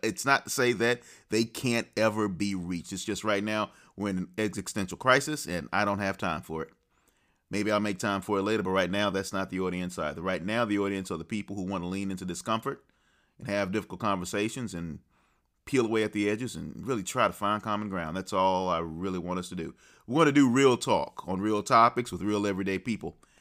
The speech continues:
And we'll have those hard conversations. I invite anyone who wants to take the time to speak on the show to reach out to me. We'll get you booked, and we'll have a conversation. We'll talk about ideo-,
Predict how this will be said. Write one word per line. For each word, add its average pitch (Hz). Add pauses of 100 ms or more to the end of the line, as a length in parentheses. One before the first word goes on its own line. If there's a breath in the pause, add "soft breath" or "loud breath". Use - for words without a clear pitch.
(180 soft breath)
And 110
we'll 196
have 202
those 120
hard 110
conversations. 98
I 117
invite 98
anyone 127
who 107
wants 104
to -
take 104
the 80
time 104
to 78
speak 107
on 101
the 85
show 123 (460 soft breath)
to 90
reach 104
out 113
to 120
me. 139 (640)
We'll 98
get 95
you 90
booked, 123 (580)
and 95
we'll 104
have 104
a 92
conversation. 101 (560)
We'll 90
talk 104
about 98
ideo-, 95